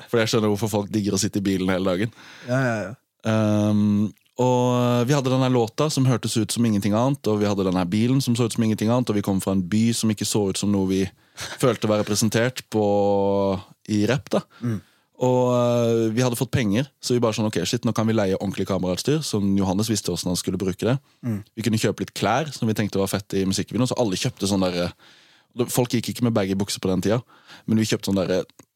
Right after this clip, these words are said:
Speaker 1: eh, blå, svære baggy cordflail-bukser,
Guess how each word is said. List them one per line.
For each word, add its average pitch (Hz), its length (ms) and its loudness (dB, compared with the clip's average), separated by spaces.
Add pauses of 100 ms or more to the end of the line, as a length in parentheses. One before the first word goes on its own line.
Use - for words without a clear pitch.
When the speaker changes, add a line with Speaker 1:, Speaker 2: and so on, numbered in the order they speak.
(160)
Speaker 1:
eh, 101 80 -2
blå, 101 560 0
svære 90 720 -2
baggy 87 320 -2
cordflail-bukser, 90 840 -2